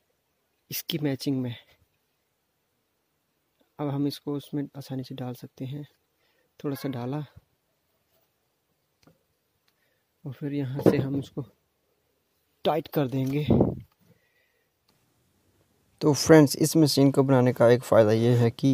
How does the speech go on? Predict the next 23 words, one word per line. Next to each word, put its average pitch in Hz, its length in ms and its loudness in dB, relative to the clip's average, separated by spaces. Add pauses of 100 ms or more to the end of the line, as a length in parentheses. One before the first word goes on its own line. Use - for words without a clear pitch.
(100)
इसमें 139 380 2
पेंट 143 340 2
की - 160 -2
वेस्टेज 127 560 2
नहीं 117 220 0
होगी। 107 320 -4 (560)
अगर 160 260 4 (380)
pressure 170 520 8 (800)
blower 127 320 6
ज़्यादा 135 300 10
दे 139 180 6
रहा 120 320 4
है 113 200 0 (140)
तो 123 180 2 (200)
पीछे 143 340 0
से 135 300 0
जब 135 200 -2 (140)
ज़्यादा 127 280 6
pressure 135 420 2
आएगा 110 440 0 (120)
एयर 117 220 0
का 123 240 0 (140)
तो - 180 -2